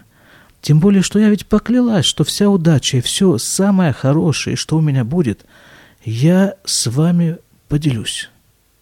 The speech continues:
Еще ближе к тексту, наверное, так: "Я от вас не утаю".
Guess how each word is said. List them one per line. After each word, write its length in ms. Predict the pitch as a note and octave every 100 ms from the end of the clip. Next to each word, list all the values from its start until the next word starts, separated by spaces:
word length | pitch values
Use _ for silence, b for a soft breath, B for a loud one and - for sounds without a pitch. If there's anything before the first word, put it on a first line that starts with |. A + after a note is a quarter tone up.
| _ _ _ _ b b b b b b _ _ -
Еще 440 | D3 - - F#3+
ближе 400 | D#3 E3+ F3 D#3+
к 60 | -
тексту, 460 | - G3 - -
наверное, 420 | D#3+ D#3 E3 D#3 D3
так: 360 | - C#3+ -
"Я 200 | B2 E3+
от 320 | - D3 C#3
вас 380 | A#2 D#3 E3+ -
не 280 | C#3 D#3 F3+ -
утаю". 600 | D#3+ - D#3+ D#3+ A#2